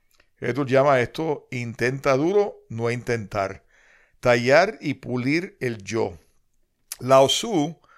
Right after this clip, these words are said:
pensó que Confucio se equivocó y nos dice que debemos dejar que todo se vaya.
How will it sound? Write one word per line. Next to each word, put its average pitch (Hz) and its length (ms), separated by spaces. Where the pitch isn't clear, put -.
pensó 135 400
que 208 140
Confucio 160 560
se 135 100
equivocó 117 540
y 117 40
nos 113 160
dice 165 380
que 117 240
debemos 151 840
dejar 123 600
que 120 200
todo 127 380
se 151 140
vaya. 208 500